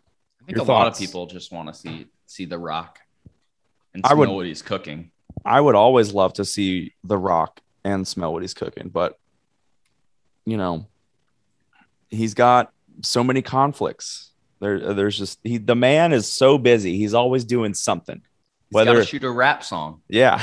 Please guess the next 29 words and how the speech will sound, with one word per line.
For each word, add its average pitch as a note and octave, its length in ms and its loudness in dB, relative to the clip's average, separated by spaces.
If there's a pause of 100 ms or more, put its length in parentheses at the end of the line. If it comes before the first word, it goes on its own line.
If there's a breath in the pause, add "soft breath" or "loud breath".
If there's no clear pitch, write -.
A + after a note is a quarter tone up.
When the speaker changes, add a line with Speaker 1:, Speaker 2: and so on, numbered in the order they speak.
(120)
Speaker 2:
<laughs> - 80 -10
I G#2 80 2
was G2+ 140 -4
literally A2 260 -6
gonna F#2+ 140 -4
bring F2 220 -6
that F2+ 140 -2
up. E2+ 80 2
Speaker 1:
<laughs> D#2+ 40 -2
Speaker 2:
I F2+ 40 -2
was F#2+ 120 -2
gonna G2+ 220 2
be, G2 40 -2
whether B2 340 4
it - 40 4
was G#2+ 80 0
shooting C#3 380 2
a C#3 60 2
movie D#3 440 4
or, A#2 240 6
uh, G#2 320 4
d-, G2+ 220 -6
recording C3 480 0
a C3+ 60 0
rap C#3 260 2
song F#2+ 300 0
with F#2+ 100 -6
Tech - 240 -2
Nine. A#2+ 400 -2